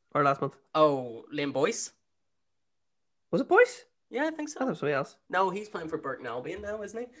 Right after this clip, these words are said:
Speaker 1: Yeah,
Speaker 2: Or,
Speaker 1: yeah.
Speaker 2: no, no, he's playing for Hearts now. I, I, I honestly don't know, man. Um, it's probably Steve Davis for Rangers.
Speaker 1: No, uh, Kyle Lafferty currently plays for Kilmarnock.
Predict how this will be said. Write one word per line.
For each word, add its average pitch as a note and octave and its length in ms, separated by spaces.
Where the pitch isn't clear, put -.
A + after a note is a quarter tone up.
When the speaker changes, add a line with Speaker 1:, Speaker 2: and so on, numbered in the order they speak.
Speaker 1:
Yeah, - 60
Speaker 2:
Or, - 160
Speaker 1:
yeah. B2+ 60
Speaker 2:
no, A3+ 240
no, G#3 300
he's C#4 180
playing A#3+ 220
for D#3 100
Hearts F#3 400
now. D4+ 240
I, A#2+ 440
I, A#2+ 100
I B2 40
honestly A#2+ 340
don't B2 160
know, A#2+ 140
man. E3 160
Um, B2+ 540
it's D#3 200
probably C#4+ 300
Steve B2+ 300
Davis C3+ 360
for D3 140
Rangers. D3 500
Speaker 1:
No, F#3 300
uh, D#3+ 300
Kyle F3 220
Lafferty D#3+ 360
currently D3 300
plays D3 240
for D#3 140
Kilmarnock. C#3+ 540